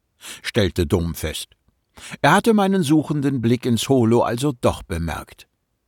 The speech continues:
Ich zuckte mit den Schultern. Er ist hartnäckig, er ist schlau und er ist zu Recht sauer auf uns beide, also ja.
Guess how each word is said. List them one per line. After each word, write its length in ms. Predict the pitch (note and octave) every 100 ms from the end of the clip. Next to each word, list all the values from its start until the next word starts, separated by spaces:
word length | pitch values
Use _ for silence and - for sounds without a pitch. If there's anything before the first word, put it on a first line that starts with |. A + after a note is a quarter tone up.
| _
Ich 160 | B2+ -
zuckte 320 | - C3 B2
mit 160 | G#2+ G2
den 100 | F#2
Schultern. 380 | E3 C3+ A#2+ F#2 - - - - _
Er 180 | - G3+
ist 140 | -
hartnäckig, 720 | G#3 G3 - E3+ A#2+ G#2 - - -
er 120 | D3+
ist 200 | C#3+ -
schlau 500 | - G3+ F#3+ G#3 F#3+ -
und 280 | G#3+ G3 -
er 220 | F#3+ G3+
ist 260 | E3 - -
zu 160 | D3+ C3
Recht 360 | C3+ D3+ -
sauer 520 | C3 B2 D#3 C3 A2+
auf 220 | - G#2+ G#2+
uns 240 | G#2+ G#2
beide, 440 | A2+ G2+ F2+ G2+
also 440 | - C3+ A#2 D#3 A3
ja. 340 | G#3 F#2+ -